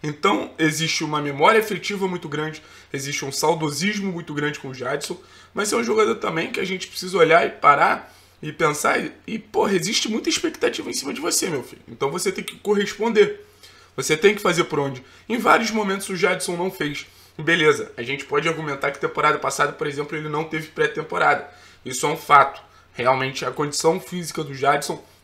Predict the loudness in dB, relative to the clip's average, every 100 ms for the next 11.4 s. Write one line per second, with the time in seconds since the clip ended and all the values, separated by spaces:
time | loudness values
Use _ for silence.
0 | -10 -4 -2 2 2 2 0 2 2 2
1 | -4 -6 -2 0 0 0 -4 -4 -8 -8
2 | -4 -4 -4 -2 -2 -4 -4 -2 2 2
3 | 2 0 -2 -2 -4 -12 -20 -20 -20 -2
4 | 2 2 2 -6 -6 -8 -8 -14 -20 -20
5 | _ 2 8 8 6 -4 -14 _ _ 0
6 | 2 2 -2 -2 2 4 6 6 4 -2
7 | -4 -12 -20 _ -2 4 6 6 4 2
8 | 0 4 6 6 4 -4 2 2 2 0
9 | 0 2 0 0 -6 -4 -2 -2 -4 -4
10 | -4 -6 -12 -16 0 4 4 0 -4 -6
11 | 2 4 4